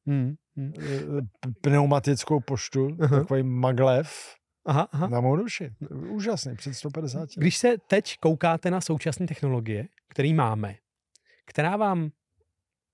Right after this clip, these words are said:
Speaker 1: zpětně přijde jako nejvíc sci-fi, co jste si třeba ani vy nedokázal představit, že by mohlo být? Jestli něco takového vůbec je?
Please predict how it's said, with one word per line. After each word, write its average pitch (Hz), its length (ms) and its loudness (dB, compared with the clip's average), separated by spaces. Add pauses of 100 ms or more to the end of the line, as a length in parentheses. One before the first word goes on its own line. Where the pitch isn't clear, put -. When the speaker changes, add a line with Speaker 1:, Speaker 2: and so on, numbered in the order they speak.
(180)
Speaker 1:
zpětně 143 760 -4
přijde 147 240 -4
jako 143 180 -4
nejvíc 139 280 -2
sci-fi, - 440 -4
co 135 120 -10
jste - 100 -10
si 143 100 -8
třeba 143 340 -4 (180)
ani 143 220 0
vy 135 120 0
nedokázal 127 440 0
představit, 120 500 -6
že 117 80 -4
by 120 80 -4
mohlo 117 280 -4
být? 107 260 -10 (1600)
Jestli - 200 -6
něco 131 120 -4
takového 147 320 -2
vůbec 143 300 0
je? 135 200 0